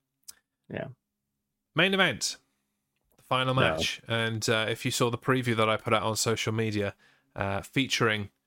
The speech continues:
Speaker 2: the exploding super kick.
Speaker 1: Yes.
Speaker 2: This is the match it's from. Anarchy in the Arena. The
Speaker 1: Yeah.
Speaker 2: Elite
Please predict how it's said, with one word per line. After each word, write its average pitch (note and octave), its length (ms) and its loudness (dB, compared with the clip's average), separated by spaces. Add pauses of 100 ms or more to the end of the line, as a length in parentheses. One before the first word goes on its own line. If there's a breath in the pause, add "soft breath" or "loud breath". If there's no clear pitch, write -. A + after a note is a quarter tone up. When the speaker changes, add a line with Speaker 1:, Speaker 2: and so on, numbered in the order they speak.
(320)
Speaker 2:
the G#2 220 -2
exploding A2+ 560 0
super - 340 0
kick. - 440 -8 (760)
Speaker 1:
Yes. G2 300 2
Speaker 2:
This - 180 -4
is G2+ 100 -6
the - 80 -8
match G2 260 -4
it's F#2 120 -4
from. G2 300 -2 (380 soft breath)
Anarchy E3+ 520 4
in D#3 220 4
the C#3+ 160 4
Arena. B2 560 2 (840)
The B2+ 80 2
Speaker 1:
Yeah. A#2+ 180 6
Speaker 2:
Elite F3 460 0